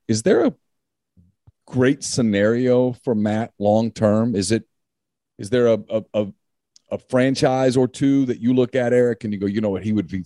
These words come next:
really a good fit there"? We were talking on the Thursday Oxford Exxon podcast about, you know, we just took Kiper's mock draft and said, "Let's just play that out,"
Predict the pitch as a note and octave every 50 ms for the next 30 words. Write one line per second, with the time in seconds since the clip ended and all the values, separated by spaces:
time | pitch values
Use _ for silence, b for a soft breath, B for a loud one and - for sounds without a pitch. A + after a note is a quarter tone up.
0 | - _ - A2 A2 A2 A2 F2+ - - G2+ A2+ A2 - - - G#2+ - _ -
1 | G#2+ G2+ G2+ G#2 A2 A#2+ A#2 A#2 - B2+ A#2 G#2+ - - A2+ A2+ A2 G#2+ G#2+ G#2
2 | - - A2 G#2+ G#2+ G2 F#2 A2 G#2 G#2 G2+ G2 G2+ - - G#2 G2+ - - -
3 | F#2+ G2+ G2+ - - G#2+ F#2+ E2+ - G2+ G2+ F#2 - G#2+ F#2+ F2+ F2 - - F#2+
4 | G2 G2+ G2 F#2+ - _ _ _ _ _ _ _ _ _ _ _ _ _ _ -
5 | C3+ B2 A#2 A2+ A2 A#2+ A#2+ G#2+ A#2+ A2 - - B2+ - - - G#2 G#2 G2+ -
6 | - G2 F#2 F2+ E2+ - - G2+ F2+ F2+ - F2+ G2 G2 F2 E2+ D#2+ D#2 - -
7 | F#2 F2+ - B2+ A#2 - F3 - - - A#3 G#3+ - _ - C3 A#2+ B2 A2+ G#2+
8 | G#2 A2+ G#2+ F2+ D2 - -